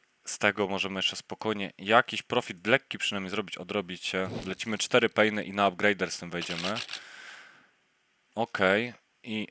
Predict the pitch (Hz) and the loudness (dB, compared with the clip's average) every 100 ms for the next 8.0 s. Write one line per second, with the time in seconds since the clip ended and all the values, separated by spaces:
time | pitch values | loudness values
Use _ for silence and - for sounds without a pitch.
0 | 104 131 127 113 104 113 110 113 - - | -4 -2 -2 -2 2 4 4 -2 -4 -10
1 | - _ _ - - - 143 143 160 131 | -16 _ _ -12 -10 -6 -4 -2 -2 -2
2 | - 101 101 - 110 120 107 90 95 98 | -4 -2 -4 2 4 4 2 0 2 2
3 | - _ _ - - - 117 - 98 - | 0 _ _ -20 -8 -6 -6 -6 -6 -8
4 | 95 85 - 101 101 101 95 90 98 - | -10 -8 -4 -4 0 0 0 0 0 -2
5 | - - _ _ _ _ - - 98 110 | -8 -12 _ _ _ _ -16 -8 -6 -4
6 | 90 90 - - 95 92 95 123 127 - | -2 -2 -4 -10 -6 -4 0 -2 -2 -6
7 | 92 87 90 117 101 - 98 85 87 92 | -6 -4 0 0 0 -6 -6 -4 -4 -8